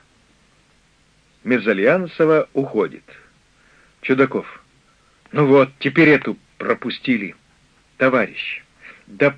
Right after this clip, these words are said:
поймите ж вы, никакая научная, никакая нечистая сила уже не может остановить надвигающийся. Если мы не вынесем опыт в пространство над городом, то может даже быть взрыв». Оптимистенко.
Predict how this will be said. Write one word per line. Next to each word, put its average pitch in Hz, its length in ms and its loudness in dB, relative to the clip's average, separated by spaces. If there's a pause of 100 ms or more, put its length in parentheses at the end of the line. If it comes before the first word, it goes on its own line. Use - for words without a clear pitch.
поймите 131 720 -2
ж 92 120 -6
вы, 90 340 -6 (540)
никакая 147 500 2
научная, 139 640 -2
никакая 131 480 0
нечистая 143 800 0
сила 151 360 -2
уже 139 260 0
не 147 100 -4
может 151 400 2
остановить 139 580 -4
надвигающийся. 135 1080 0 (680)
Если 165 480 -2
мы 170 220 -2
не 165 140 -2
вынесем 160 640 -4
опыт 147 380 0
в - 40 -20
пространство 131 760 -2
над 113 200 -2
городом, 127 560 0
то 123 220 -4
может 131 420 -4
даже 131 280 -2
быть 139 180 -2
взрыв». 131 600 0 (1080)
Оптимистенко. - 920 -6